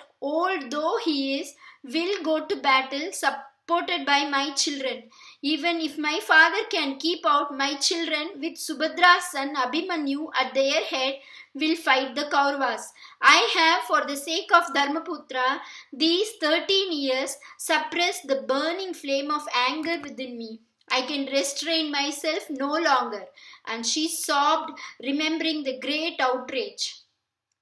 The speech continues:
Krishna was moved and said, "Weep not. Dhritarashtra's sons will not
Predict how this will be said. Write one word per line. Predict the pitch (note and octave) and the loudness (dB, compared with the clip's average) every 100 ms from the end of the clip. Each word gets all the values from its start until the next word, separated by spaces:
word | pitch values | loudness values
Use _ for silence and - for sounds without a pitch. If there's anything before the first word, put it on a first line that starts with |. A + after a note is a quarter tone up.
| _ _ B3+ | _ _ -10
Krishna | B3+ - C#4+ C#4+ C4+ | -6 -4 0 2 2
was | B3 A#3 B3+ | -2 -4 -6
moved | E4 C#4+ - B3+ | -4 -4 -6 -6
and | B3 | -6
said, | - C4+ - - - - - | -2 -2 -4 -12 -20 -20 -8
"Weep | A#3+ E4 F4+ D4+ | 0 0 0 -2
not. | C#4 B3 B3 - - - B3 | 0 0 -2 -12 -20 -10 -6
Dhritarashtra's | D#4 D#4+ D#4 E4 - D4+ C#4+ - | -2 2 4 2 0 2 2 2
sons | C4+ C4+ D#4+ - - | 0 0 -2 -8 -8
will | C#4+ C4+ B3+ | -8 -8 -2
not | C4 E4 A#4 | 2 4 2